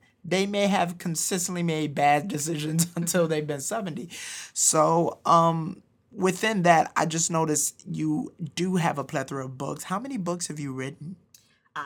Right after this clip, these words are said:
Speaker 2: six.
Speaker 1: Six.
Speaker 2: And I'm working on, uh, three right now.
Speaker 1: Wow.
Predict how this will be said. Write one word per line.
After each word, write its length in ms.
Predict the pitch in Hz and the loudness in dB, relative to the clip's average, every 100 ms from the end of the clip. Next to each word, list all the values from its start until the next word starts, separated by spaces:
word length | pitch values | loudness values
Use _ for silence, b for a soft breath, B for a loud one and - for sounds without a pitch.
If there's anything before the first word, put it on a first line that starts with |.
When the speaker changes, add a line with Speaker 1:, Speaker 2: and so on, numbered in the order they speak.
| 147 | -12
Speaker 2:
six. 540 | - - - - - | -12 -10 -10 -14 -18
Speaker 1:
Six. 640 | - - - 165 160 170 - | -10 -4 -2 0 -2 -4 -8
Speaker 2:
And 100 | 165 | -6
I'm 180 | 185 170 | -8 -6
working 460 | 185 202 220 202 - | -8 -8 -8 -12 -12
on, 560 | 175 185 175 170 170 170 _ - | -12 -10 -8 -8 -10 -12 _ -20
uh, 40 | - | -20
three 400 | - 180 185 185 _ _ - | -16 -12 -12 -14 _ _ -20
right 240 | 143 - | -18 -18
now. 80 | 135 - | -20 -20
Speaker 1:
Wow. 760 | - 131 - - - - - | -14 -10 -6 -4 -6 -8 -12